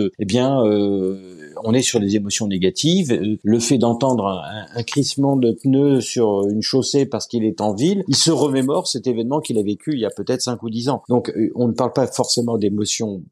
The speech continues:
positives, hein, ce qu'appelait Spinoza les passions tristes ou les passions heureuses, mais là on va parler donc de,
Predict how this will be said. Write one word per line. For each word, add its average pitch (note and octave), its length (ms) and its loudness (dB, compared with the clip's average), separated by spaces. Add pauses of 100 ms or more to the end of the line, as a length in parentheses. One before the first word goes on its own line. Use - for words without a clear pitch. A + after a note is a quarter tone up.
positives, G2+ 420 0
hein, G#2+ 80 2
ce - 100 -4
qu'appelait G#2 460 2
Spinoza A2 540 2
les F2+ 100 -2
passions A2 400 -2 (380)
tristes D3+ 380 -2
ou G#2 60 0
les F#2+ 80 0
passions G2+ 500 -4
heureuses, A2+ 460 0 (280)
mais A2 140 2
là C3+ 140 2
on B2 100 2
va A2+ 140 2
parler A#2+ 280 0
donc A2+ 220 -4
de, G#2 200 -4